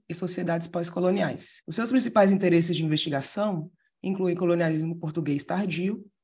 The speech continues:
trabalho forçado, música popular angolana, patrimônio, ecologia cultural, estratégias identitárias, história da antropologia e humanidades digitais.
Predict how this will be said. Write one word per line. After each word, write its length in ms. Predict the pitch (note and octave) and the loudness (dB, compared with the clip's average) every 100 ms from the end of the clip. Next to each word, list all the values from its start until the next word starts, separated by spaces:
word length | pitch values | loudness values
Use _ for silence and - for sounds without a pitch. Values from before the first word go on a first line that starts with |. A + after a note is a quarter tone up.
| _ | _
trabalho 340 | F3 E3 D3+ | -2 0 0
forçado, 720 | D#3 F3+ D#3 - F#3 G3 G3+ - - _ _ | 0 -6 -6 -2 0 0 -2 -8 -20 _ _
música 280 | G#3 A3+ A3 | -6 -4 -4
popular 420 | G3+ F#3+ F3 D3 | -4 0 2 2
angolana, 640 | D#3 D#3 F3+ F3 F#3 G3 - - | 2 2 4 4 2 -2 -6 -6
patrimônio, 760 | F3+ F#3+ F#3+ E3+ D3+ E3+ F#3 F#3 _ _ - | -4 -2 -2 -2 -2 -4 -8 -14 _ _ -14
ecologia 520 | E3+ F#3+ F#3+ F3+ A3 | -4 2 4 4 0
cultural, 720 | G#3 F3 E3+ D#3 D#3 G#3 D4 _ _ _ | 0 -4 0 2 2 0 -6 _ _ _
estratégias 560 | - - F3+ F#3+ F#3 E3+ | -12 -2 0 2 2 0
identitárias, 960 | E3+ E3+ E3+ F#3+ E3+ E3+ G3 A3+ - - | -2 -2 -2 -4 -2 0 -2 -6 -10 -8
história 460 | F#3+ - F3 E3 | -8 2 4 4
da 100 | E3 | 4
antropologia 880 | E3+ E3+ F3 F3+ F#3+ F3+ E3 F3+ G3 - | 0 0 -2 -2 0 -2 -2 -4 -4 -4
e 100 | G3 | 0
humanidades 540 | G3+ G3 F3 E3+ E3+ | 0 0 0 0 -2
digitais. 720 | E3 E3 A3+ C3 B2+ C3 - | -6 -6 -6 -6 -6 -10 -16